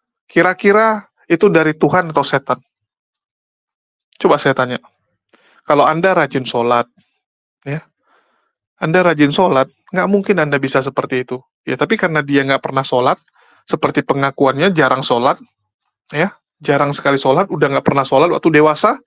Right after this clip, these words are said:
waktu kecil aja sholat, udah besar nggak pernah sholat, tiba-tiba, ya, merasakan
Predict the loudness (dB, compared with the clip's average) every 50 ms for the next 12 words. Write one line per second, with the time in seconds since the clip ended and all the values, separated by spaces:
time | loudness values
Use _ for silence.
0 | _ _ _ _ _ -6 -6 -4 -4 -2 -4 -4 -2 0 0 0 2 2 0 -2
1 | 0 0 2 2 0 0 -2 -2 0 0 0 0 0 -2 -2 -2 -2 -2 -4 -2
2 | 0 2 2 2 2 0 -4 _ _ -20 _ _ _ _ _ _ _ -4 0 0
3 | 0 2 2 0 0 2 2 2 0 -2 -4 -8 -12 -18 -20 _ _ _ _ _
4 | _ _ _ _ _ _ _ -4 -2 -2 -2 -2 -6 -12 _ _ _ _ _ _
5 | _ _ _ _ _ _ _ _ _ _ _ _ _ _ -2 0 0 2 0 0
6 | 0 -4 -4 -2 0 -2 -2 -2 -4 -8 -8 -10